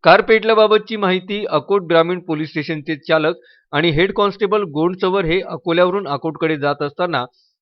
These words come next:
कार पेटल्याची माहिती अकोटचे ठाणेदार ज्ञानोबा फड यांना दिली. तसेच अग्निशामक दलाला पाचारण करण्यास सांगितले.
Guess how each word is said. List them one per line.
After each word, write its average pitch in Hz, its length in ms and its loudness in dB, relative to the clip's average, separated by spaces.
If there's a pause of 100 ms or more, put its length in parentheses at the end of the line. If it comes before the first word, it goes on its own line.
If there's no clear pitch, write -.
कार 180 160 8
पेटल्याची 208 460 -2
माहिती 170 480 -2
अकोटचे 190 480 -4
ठाणेदार 156 520 -2 (300)
ज्ञानोबा 185 440 2 (160)
फड 180 180 2
यांना 143 280 0
दिली. 139 300 -4 (460)
तसेच 180 360 0
अग्निशामक 190 640 -2
दलाला 170 360 2
पाचारण 165 540 -2
करण्यास 147 320 -2 (120)
सांगितले. 156 500 -4